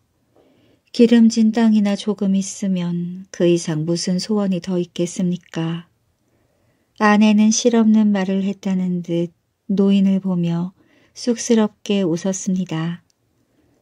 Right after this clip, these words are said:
노인은 알겠다는 듯이 머리를 끄덕이더니 구불구불한 지팡이로 흙마루를 세 번 두드렸습니다.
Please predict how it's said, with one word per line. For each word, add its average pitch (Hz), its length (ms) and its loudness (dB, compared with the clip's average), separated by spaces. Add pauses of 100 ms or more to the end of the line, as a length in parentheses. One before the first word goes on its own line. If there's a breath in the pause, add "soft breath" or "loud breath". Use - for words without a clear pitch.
(120)
노인은 214 560 6
알겠다는 196 760 -2
듯이 185 680 -4
머리를 190 460 -2
끄덕이더니 196 920 -2 (640 soft breath)
구불구불한 214 920 2
지팡이로 190 1160 -4
흙마루를 226 800 2
세 226 220 -4
번 214 240 0
두드렸습니다. 180 1080 -4